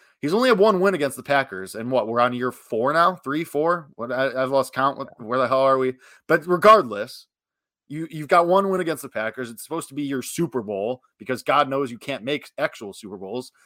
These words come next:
So these games against the Packers are supposed to be your big games, and,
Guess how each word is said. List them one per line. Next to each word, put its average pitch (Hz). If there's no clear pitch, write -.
So 127
these 120
games 175
against 147
the 104
Packers 156
are -
supposed -
to 113
be 131
your 127
big 131
games, 131
and, 98